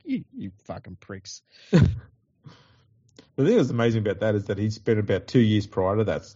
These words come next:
Speaker 2: struggling to score any runs at all. And then out
Speaker 1: Yeah.
Speaker 2: of nowhere, three thirty-four.
Speaker 1: Yeah. He was, I mean, he was such a, a good captain.
Speaker 2: Oh, yeah.
Speaker 1: And just really changed. I think he changed cricket captaincy a lot.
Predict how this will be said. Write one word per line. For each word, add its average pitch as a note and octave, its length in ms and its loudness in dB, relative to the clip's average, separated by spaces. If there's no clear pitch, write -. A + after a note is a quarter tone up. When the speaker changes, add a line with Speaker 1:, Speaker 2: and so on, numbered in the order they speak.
Speaker 2:
struggling A2 400 0
to F#2 60 -8
score G2+ 300 -4
any G2+ 200 -2
runs G2 260 -4
at F2+ 80 -6
all. F2 280 -6
And G#2+ 140 -4
then G2+ 100 -2
out G#2+ 140 4
Speaker 1:
Yeah. A#2 180 6
Speaker 2:
of G#2 100 4
nowhere, F#2+ 180 0
three - 220 4
thirty-four. G#2 580 0
Speaker 1:
Yeah. G2 360 0
He F3 140 8
was, A3 420 4
I C3 40 0
mean, C3 220 4
he C3+ 140 2
was D3+ 100 2
such - 320 -2
a, A2 220 2
a A#2 80 0
good G#2+ 320 0
captain. G2+ 580 -2
Speaker 2:
Oh, C3 140 2
yeah. F#2+ 260 -2
Speaker 1:
And A2+ 320 4
just A#2+ 300 -4
really B2 280 6
changed. G#2+ 400 0
I C3 120 2
think F3+ 180 -2
he B2 100 0
changed G2+ 480 -2
cricket F#2+ 280 -6
captaincy G2 580 -4
a F#2 60 -2
lot. G2+ 340 -2